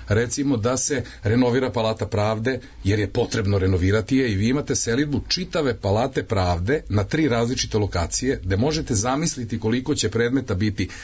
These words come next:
preseljeno u neke druge zgrade. Znači, ljudi, e, e, znači, u krivičnim postupcima mogu da se nadaju prvim postupcima tek negde krajem oktobra,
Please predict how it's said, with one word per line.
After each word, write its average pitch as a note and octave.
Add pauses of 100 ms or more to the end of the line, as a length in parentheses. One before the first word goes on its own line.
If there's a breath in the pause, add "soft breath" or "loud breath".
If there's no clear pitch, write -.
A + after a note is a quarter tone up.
(160 loud breath)
preseljeno F#2+ (380 loud breath)
u A#2
neke C#3+
druge A#2
zgrade. F2 (280 loud breath)
Znači, A#2+
ljudi, D3 (160 loud breath)
e, G#2
e, G#2+ (480)
znači, B2+
u A2+
krivičnim D#3+
postupcima C#3
mogu C3+
da B2
se A2+
nadaju B2+
prvim A#2+
postupcima A#2
tek A#2
negde A2
krajem A2+
oktobra, A2